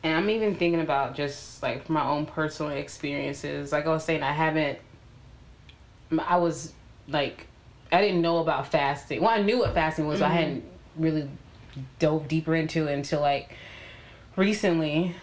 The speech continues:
Speaker 1: um, like, maybe a year and a half ago. But <clears throat> I remember when I fra-, fasted for the first time,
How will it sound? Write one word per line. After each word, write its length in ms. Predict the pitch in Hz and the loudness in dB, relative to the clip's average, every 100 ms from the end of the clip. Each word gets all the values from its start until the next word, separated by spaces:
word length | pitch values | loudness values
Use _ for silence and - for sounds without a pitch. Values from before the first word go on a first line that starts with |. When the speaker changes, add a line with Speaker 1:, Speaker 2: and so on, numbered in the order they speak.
| - | 0
Speaker 1:
um, 460 | 170 160 147 151 160 - | 2 4 2 0 -2 -2
like, 120 | 160 | 0
maybe 420 | 151 151 143 143 135 - - | 0 0 -2 -4 -8 -14 -4
a 40 | 156 | 0
year 100 | 156 | 2
and 80 | 143 | 2
a 20 | |
half 240 | 143 156 | 0 0
ago. 460 | 151 131 120 135 170 - - | -2 0 0 0 -2 -4 0
But 440 | 165 143 117 - - | 4 4 2 -2 -18
<clears throat> 140 | - - - - - - - - - - - - - - - - - | -2 2 2 2 -2 -8 -20 -20 -20 -20 -20 -18 -18 -18 -20 -16 -12
I 180 | - 101 | -4 0
remember 360 | 180 190 185 175 | 2 2 2 2
when 160 | 156 165 | 2 2
I 220 | 190 208 - - | 2 0 -4 -6
fra-, 340 | - 143 - - | 0 2 0 0
fasted 400 | 165 180 208 - | 0 2 -2 -4
for 80 | 156 | -6
the 80 | 160 | -4
first 320 | 147 139 156 | -4 -4 -4
time, 400 | 123 127 131 | -4 -4 -6